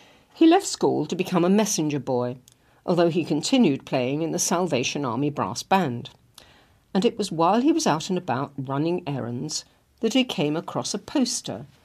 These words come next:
advertising a furniture design course at the Shoreditch Technical Institute,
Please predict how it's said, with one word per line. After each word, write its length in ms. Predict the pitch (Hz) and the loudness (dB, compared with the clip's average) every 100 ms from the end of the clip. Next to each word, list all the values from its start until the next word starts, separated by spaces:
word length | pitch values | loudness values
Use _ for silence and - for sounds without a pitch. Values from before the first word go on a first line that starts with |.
| _ | _
advertising 960 | 165 180 202 233 - 143 139 151 151 147 | -4 -2 -2 -4 -4 -2 -2 -4 -4 -6
a 80 | - | -10
furniture 640 | - - 170 202 - 214 | -12 -2 0 0 -2 -4
design 580 | 202 196 165 175 165 131 | -2 -2 0 0 0 -2
course 500 | - 104 104 - - - _ - | -4 -8 -6 -8 -12 -16 _ -8
at 140 | 147 | -6
the 60 | 143 | -4
Shoreditch 760 | - 190 202 214 214 214 - - - | -2 0 0 0 -2 -4 -10 -12 -10
Technical 600 | - - - - 151 147 | -8 -8 -14 -10 -8 -6
Institute, 880 | - 143 - - 120 - 117 110 - | -4 -4 -4 -6 -8 -8 -8 -10 -14